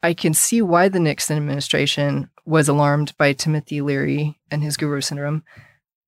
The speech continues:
It's unfortunate that it resulted in the Controlled Substance Act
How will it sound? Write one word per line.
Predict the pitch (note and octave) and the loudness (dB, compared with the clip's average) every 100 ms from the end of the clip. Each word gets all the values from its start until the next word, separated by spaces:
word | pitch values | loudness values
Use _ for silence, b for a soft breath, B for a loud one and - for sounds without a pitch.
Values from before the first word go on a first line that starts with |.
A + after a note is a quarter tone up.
| _ _ | _ _
It's | - D#3 | 0 2
unfortunate | E3 D#3+ - G3 G3+ - E3+ D3+ C#3+ - | 2 0 0 4 4 4 2 2 0 0
that | D3+ C#3+ | 2 2
it | D3 C3 - _ | -2 -8 -14 _
resulted | D3+ C#3+ E3 E3 E3+ D3 - | -4 2 4 4 2 0 0
in | D#3 D3+ | 0 0
the | D3 | -2
Controlled | D#3 D3 D#3 C#3+ | -6 -6 -6 -6
Substance | - G#3 G#3+ - D#3+ - | -4 -2 -2 -2 -2 -4
Act | - - - - | -6 -6 -6 -12